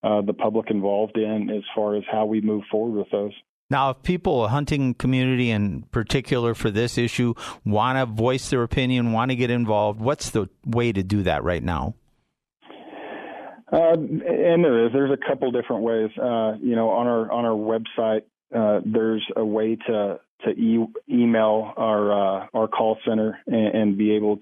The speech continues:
Speaker 1: to, um, have their concerns listened to. A, a lot of those are compiled, uh, and, and when we create a committee, we look at a lot of those. We look at what the, what the, uh,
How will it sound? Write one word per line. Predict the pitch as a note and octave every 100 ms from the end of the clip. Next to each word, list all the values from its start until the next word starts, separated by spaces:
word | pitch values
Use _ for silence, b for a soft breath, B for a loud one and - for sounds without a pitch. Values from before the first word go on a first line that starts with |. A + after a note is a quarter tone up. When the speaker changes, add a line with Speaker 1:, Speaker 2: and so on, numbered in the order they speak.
| -
Speaker 1:
to, | A2 G#2 G2+ F#2+ - _ _ -
um, | G1+ G1+ G1+ G1+ - _ _ _ _ _ _
have | - A2+ G#2+ G#2+
their | G#2+ G#2 G2+ _ _ _ -
concerns | G#2+ - A2+ A2 G#2+
listened | G#2+ G#2+ A2+ G#2+
to. | A#2 G#2+ G#2+
A, | A2
a | - G#2+
lot | G#2+ A2+
of | A2+
those | A2+ A2
are | G#2+
compiled, | - G#2+ G2 - A2 A2 G#2+ G#2+ - _ _ _ _ -
uh, | G#2+ G2+ G2 - _ -
and, | A2+ G#2+ G2+ G2+ -
and | A2+ G#2 G2
when | G#2
we | G2+ A2 A2 - _ _ -
create | - A2+ A2+ G#2+
a |
committee, | - G#2+ G#2+ A2
we | G#2 A2
look | G#2+ G#2+ A2+
at | A#2+
a | A2+
lot | A2 A2
of | A2
those. | G#2+ G#2+ G#2+
We | G#2+
look | G#2 G2 G#2+ A#2 -
at | A#2
what | A#2 -
the, | A2 G#2 - _ _ _ _ _ _
what | G#2+ A2
the, | - G#2+ G#2 G2+ G2
uh, | F#2+